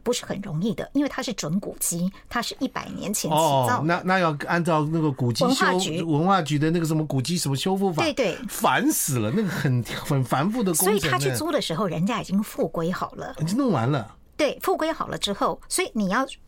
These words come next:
Speaker 1: 进驻书店，你租下来，但是你不能够钉墙啊，你不能打洞啊，你不能干嘛？
Speaker 2: 那他应该是属于市府的资产啊。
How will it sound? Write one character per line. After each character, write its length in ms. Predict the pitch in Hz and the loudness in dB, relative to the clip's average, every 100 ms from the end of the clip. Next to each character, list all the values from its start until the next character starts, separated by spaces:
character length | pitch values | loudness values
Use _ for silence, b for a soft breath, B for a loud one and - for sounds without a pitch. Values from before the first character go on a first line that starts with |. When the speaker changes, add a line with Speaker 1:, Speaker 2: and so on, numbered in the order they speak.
| - - | -18 -6
Speaker 1:
进 240 | - 247 | 0 0
驻 160 | 226 196 | 0 -2
书 240 | - 214 | -2 -2
店， 180 | 233 160 | -2 -2
你 120 | 226 | -4
租 180 | - 220 | -2 -2
下 240 | 220 180 | 0 -2
来， 220 | 143 - 202 B B | -4 -6 -8 B B
但 180 | 320 311 | -2 0
是 320 | - 262 - - - | 0 -2 -4 -10 -8
你 100 | 170 | -6
不 120 | - | -2
能 160 | 233 220 | -2 0
够 240 | 240 - - - - | -2 -4 -8 -20 -4
钉 180 | 247 262 | 0 2
墙 300 | - 139 156 | 0 -2 -2
啊， 360 | 180 180 196 208 B B | -2 0 -2 -6 B B
你 80 | 175 | -4
不 100 | 254 | -2
能 120 | 226 | -2
打 220 | 220 - - | -2 -8 -2
洞 160 | 277 | 0
啊， 200 | 214 170 | 0 0
你 100 | 190 | -2
不 100 | 151 | -2
能 140 | 214 202 | 0 0
干 160 | 226 | 0
嘛？ 140 | 160 143 | 0 -2
Speaker 2:
那 60 | 277 | -2
他 60 | |
应 80 | 277 | 0
该 120 | 262 | 0
是 100 | 262 | -2
属 160 | 214 120 | -2 0
于 80 | 127 | 0
市 280 | - 240 170 | -2 -2 -4
府 120 | 101 | -4
的 120 | 104 | -6
资 200 | 104 175 | -6 -6
产 180 | - 101 113 | -6 -6 -6
啊。 160 | 156 | -8